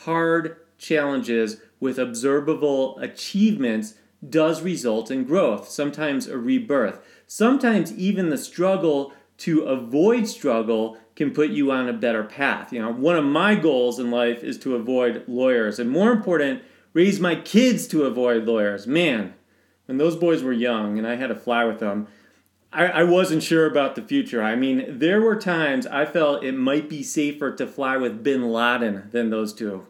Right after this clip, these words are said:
Thank God they turned out to be great kids, because I am not sure lawyers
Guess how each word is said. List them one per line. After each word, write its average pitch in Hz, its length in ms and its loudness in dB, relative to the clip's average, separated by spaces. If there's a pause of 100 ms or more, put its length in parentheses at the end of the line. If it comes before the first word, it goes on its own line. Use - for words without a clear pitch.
(140)
Thank 113 420 -8
God 113 500 -2
they 113 120 -2
turned 123 300 -4
out 110 200 0
to 117 40 -10
be 110 160 -4
great 110 320 -2
kids, 117 320 -2
because 117 400 -2 (420)
I 208 140 2
am 214 120 8
not 202 240 4
sure 165 560 0 (300)
lawyers 156 420 2